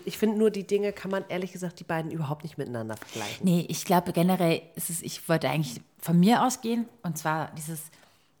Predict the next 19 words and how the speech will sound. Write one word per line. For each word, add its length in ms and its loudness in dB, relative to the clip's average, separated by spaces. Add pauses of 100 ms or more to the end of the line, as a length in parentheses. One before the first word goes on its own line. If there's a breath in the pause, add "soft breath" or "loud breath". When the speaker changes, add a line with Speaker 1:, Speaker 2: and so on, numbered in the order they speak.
(160)
Speaker 2:
dass 160 -4
ich, 340 -10
äh, 560 -2 (380)
das, 180 -2
was 140 -2
ich 260 -4
fühle, 400 4 (180)
<laughs> 160 -10
Speaker 1:
Mhm. 300 2
Speaker 2:
nicht 260 0
auf 160 -2
andere 280 4
projizieren 520 -4
kann. 260 -8 (120)
Also 180 -2
jetzt, 260 -4
ob 80 4
Speaker 1:
Ja. 100 6
Speaker 2:
das 100 8